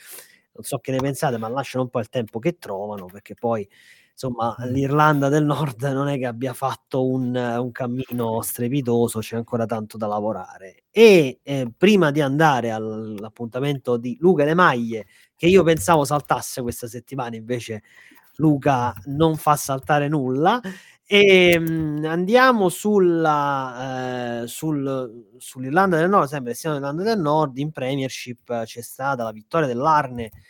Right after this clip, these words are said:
Speaker 1: nell'ultimo turno, che ha sostanzialmente ria-, riaperto un po' il campionato,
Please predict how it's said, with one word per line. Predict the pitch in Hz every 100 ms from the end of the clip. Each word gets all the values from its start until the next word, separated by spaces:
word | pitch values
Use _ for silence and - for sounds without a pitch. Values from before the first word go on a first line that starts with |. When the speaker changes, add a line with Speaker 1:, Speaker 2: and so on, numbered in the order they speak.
| _ _ _ -
Speaker 1:
nell'ultimo | 143 156 156 220 220 190 185
turno, | 208 170 139 139 143 147
che | - 135 139
ha | 143
sostanzialmente | 127 - - 131 120 131 170 175 131
ria-, | 127 131 107
riaperto | 143 131 170 208 - 147
un |
po' | 131 139
il | 120
campionato, | 135 131 220 175 127 139 117